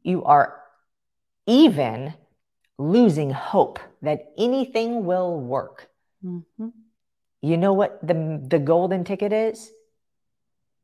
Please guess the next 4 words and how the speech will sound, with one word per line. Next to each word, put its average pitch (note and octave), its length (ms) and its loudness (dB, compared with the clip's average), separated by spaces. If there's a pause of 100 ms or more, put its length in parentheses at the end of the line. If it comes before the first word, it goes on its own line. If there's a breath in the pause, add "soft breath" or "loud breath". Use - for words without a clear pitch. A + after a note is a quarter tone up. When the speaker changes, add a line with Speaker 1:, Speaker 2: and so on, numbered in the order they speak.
(600)
Speaker 1:
Willy F#3+ 220 0
Wonka? G#3+ 440 -2 (2250)
It D#3+ 100 2
is C#3+ 440 -2